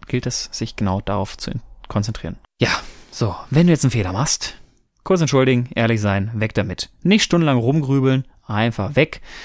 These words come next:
Stress, Wut, ähm, daraus triffst du einfach schlechte Entscheidungen und deswegen versetzt doch dein Gehirn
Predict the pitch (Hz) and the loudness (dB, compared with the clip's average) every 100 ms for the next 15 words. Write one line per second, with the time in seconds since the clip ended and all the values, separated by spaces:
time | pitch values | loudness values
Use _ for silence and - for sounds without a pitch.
0 | - - 123 139 - 117 131 147 - - | -14 -6 0 0 0 2 2 0 -4 -14
1 | - - 113 107 113 - - 113 117 - | -14 -2 2 2 0 -4 0 2 2 0
2 | - - 117 110 - 110 - 95 127 143 | -2 0 -2 -4 -4 -4 -4 -2 0 0
3 | 135 135 110 98 107 - 104 104 101 - | -2 -4 -6 -4 -6 -2 0 0 0 -2
4 | 101 117 - 123 101 95 101 110 127 147 | -4 -4 -4 -4 -2 -2 -2 -2 -2 -4